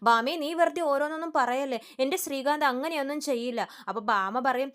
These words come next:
"എൻ്റെ അവസ്ഥ കണ്ടില്ലേ നീ? ഇപ്പൊ എൻ്റെ മക്കൾക്ക് എന്നെ വേണ്ട, അതുപോലൊരവസ്ഥ നിനക്ക് വരാതിരിക്കാനാണ് ഞാൻ പറഞ്ഞത്. അവരെ അവിടെ തന്നെ നിർത്താതിരിക്കുക,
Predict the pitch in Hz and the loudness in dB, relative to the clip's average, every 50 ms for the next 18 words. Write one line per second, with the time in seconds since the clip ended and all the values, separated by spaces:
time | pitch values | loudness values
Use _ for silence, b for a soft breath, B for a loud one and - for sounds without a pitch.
0 | B B B 214 220 220 220 226 302 294 262 269 269 - - 311 294 285 269 262 | B B B -6 -6 -4 -2 0 2 2 2 0 -2 -2 -4 -2 -2 -2 -2 -2
1 | 254 277 269 277 294 285 269 233 208 185 B B B B 214 208 - - 302 302 | -4 -4 -2 -2 -2 -2 -2 -4 -6 -6 B B B B -12 -8 -2 0 2 2
2 | 277 247 233 226 285 285 262 254 - 269 269 269 269 247 220 226 247 269 254 247 | 2 2 0 0 0 0 0 0 0 -4 -2 -2 -2 -2 -2 0 0 0 0 0
3 | 233 220 214 208 156 202 196 202 214 233 269 294 311 302 294 262 233 226 226 - | -2 0 0 0 0 0 -2 -2 -2 -2 0 0 0 0 0 0 -2 -4 -6 -6
4 | - 285 269 254 226 220 220 277 262 240 208 208 226 269 262 285 254 240 - 247 | -6 -4 -4 -4 -6 -4 -6 -4 -4 -2 -2 -2 -2 -4 -4 -4 -8 -6 -6 -6
5 | 240 226 226 226 254 277 254 214 214 233 233 240 214 190 190 185 180 202 254 B | -6 -4 -4 -6 -4 -4 -4 -4 -4 -2 -2 -2 -2 -2 -4 -6 -6 -6 -6 B
6 | B B B - 208 196 214 226 277 269 240 214 226 240 233 262 254 254 294 294 | B B B 0 2 2 2 2 2 2 2 0 0 -2 -2 -2 -2 -2 -2 -2
7 | 269 247 - - - 240 240 262 240 254 220 208 - 220 202 | -2 -4 -4 -4 -2 -2 0 0 -2 -4 -8 -8 -10 -8 -4